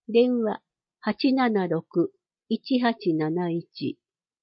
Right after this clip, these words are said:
県立近代美術館葉山。生誕百六十年、マックス・クリンガー版画展。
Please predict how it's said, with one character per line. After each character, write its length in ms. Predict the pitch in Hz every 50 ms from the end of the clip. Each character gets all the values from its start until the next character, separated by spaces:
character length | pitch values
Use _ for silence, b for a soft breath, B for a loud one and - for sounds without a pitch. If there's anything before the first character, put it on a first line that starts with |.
| _ _ _ _ _ _ _ _ _ _ _ _ _ _ _ _ _ _ _ _ _ _ _ _ _ _ _ _ _ _ _ _ _ _ _ _ _ _ _ _ _ _ _ _ _ _ _ _ _ _ _ _ _ _ _ _ _ - _ -
県 260 | 294 294 302 302 285
立 480 | 302 294 285 - - 262 240 - - _ _
近 300 | - 277 277 277 269 262
代 220 | 262 254 254 262
美 160 | 240 233 240 214
術 320 | 226 233 - - - -
館 260 | - 151 143 - - - _ _
葉 160 | - - 240
山。 400 | 220 202 175 143 139 - - - _ _ _ _ _ _ _ _ _ _ _ _ _ _ _ _ _ _ _ _ _ _ _ _ _ _ _ _ _ _ _ - -
生 140 | - 294 302
誕 280 | 302 - 294 277 269 262 247
百 260 | 262 247 254 - 254
六 300 | 233 254 247 - - 240
十 280 | 214 - 226 208 190 165
年、 280 | 147 143 135 127 117 - - _ _ _ _ _ _
マ 160 | - 233 240 240
ッ 40 | - _ _
ク 140 | - 277 285
ス・ 260 | - - 285 262 254 - _
ク 120 | - 247
リ 160 | 226 254 254
ン 160 | 254 226 202 180
ガ 320 | 170 151 143 139 - - _ -
ー 80 | -
版 200 | 208 214 208 196
画 120 | 190 180 -
展。 340 | - - 151 139 127 -